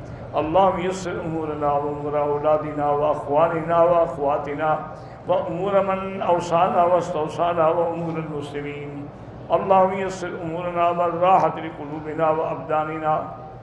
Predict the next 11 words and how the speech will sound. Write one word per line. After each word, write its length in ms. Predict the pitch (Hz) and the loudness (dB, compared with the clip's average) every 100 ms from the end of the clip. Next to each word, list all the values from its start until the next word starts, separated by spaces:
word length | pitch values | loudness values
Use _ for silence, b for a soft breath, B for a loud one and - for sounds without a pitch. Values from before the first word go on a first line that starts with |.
| - - | -16 -6
اللہم 580 | 156 156 180 175 190 196 | -4 4 4 4 2 -2
فرج 440 | 175 214 220 185 | 0 0 0 0
ہم 220 | 156 170 | 0 0
المہمومین، 960 | 190 170 170 156 165 175 170 175 170 170 | -2 0 0 0 -2 -6 -6 -6 -6 -4
نفس 360 | 170 165 160 - | -4 -4 -8 -6
کرب 240 | 165 170 160 | -4 -2 -4
المکروبین، 840 | 156 156 151 143 147 151 151 147 | -4 -6 -6 -8 -6 -6 -6 -6
واقض 300 | 143 151 147 | -6 -6 -6
الدین 440 | 143 143 151 156 | -8 -2 -2 0
عن 160 | 156 151 | 2 2
المدینین، 1000 | 160 170 170 165 175 160 156 156 175 170 | 0 -2 0 0 -2 -4 -6 -6 -8 -10